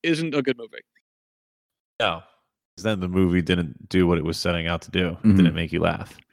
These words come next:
Speaker 3: Yeah.
Speaker 1: Yeah, no one wants to watch someone not be funny and, and grow in what was supposed to be a comedy film.
Speaker 2: So
Speaker 1: It's
Speaker 2: is
Speaker 1: just
Speaker 2: there
Speaker 1: gonna
Speaker 2: a,
Speaker 1: be disorienting.
Speaker 2: is there a
Speaker 3: Yeah,
Speaker 2: five out,
Speaker 3: yeah.
Speaker 2: is there a five out of five comedy film that you can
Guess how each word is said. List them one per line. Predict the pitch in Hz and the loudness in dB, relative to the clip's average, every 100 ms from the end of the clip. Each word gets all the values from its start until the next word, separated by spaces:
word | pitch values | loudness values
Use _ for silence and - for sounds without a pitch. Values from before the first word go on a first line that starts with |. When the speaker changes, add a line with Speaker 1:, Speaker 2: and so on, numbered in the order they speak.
| - | -6
Speaker 3:
Yeah. | - - - | -6 -4 0
Speaker 1:
Yeah, | 151 | 2
no | 143 170 | 4 2
one | 190 180 | 2 0
wants | 175 - | -2 -2
to | 156 | 2
watch | 156 - | 2 2
someone | 175 156 139 | -2 0 2
not | 139 147 | 2 2
be | 147 | -2
funny | - 143 135 131 131 | 0 -2 0 0 -2
and, | 139 131 123 - 151 | -4 -4 -4 -6 -6
and | 131 120 117 151 | -4 -4 -6 -8
grow | 131 147 135 123 | 0 2 2 0
in | 131 | -2
what | 131 135 | -4 -4
was | 135 | -6
supposed | - 139 139 | -4 -2 -2
to | 123 | -2
be | 123 | -4
a | |
comedy | 120 123 117 113 | -4 -8 -8 -14
film. | - 113 110 _ _ _ _ _ _ _ _ _ _ | -18 -20 -20 _ _ _ _ _ _ _ _ _ _
Speaker 2:
So | - | 0
Speaker 1:
It's | 104 | 2
Speaker 2:
is | |
Speaker 1:
just | 170 117 | 2 4
Speaker 2:
there | |
Speaker 1:
gonna | 117 | 4
Speaker 2:
a, | 135 | 4
Speaker 1:
be | 131 | 2
disorienting. | 120 123 113 110 98 | 0 -6 -6 -8 -8
Speaker 2:
is | 113 | 2
there | 123 | 6
a | |
Speaker 3:
Yeah, | 113 - | 6 8
Speaker 2:
five | - 139 143 | 10 10 10
out, | |
Speaker 3:
yeah. | 127 90 90 | 10 8 4
Speaker 2:
is | 110 | 4
there | 143 135 | 6 6
a | |
five | - 113 117 | 6 6 6
out | 117 107 | 4 4
of | |
five | - 107 104 - | 2 -2 -2 -4
comedy | 92 92 110 120 | -8 -2 -2 0
film | 139 143 135 | 0 0 0
that | 127 | 0
you | 131 123 | 0 0
can | 127 127 | -4 -4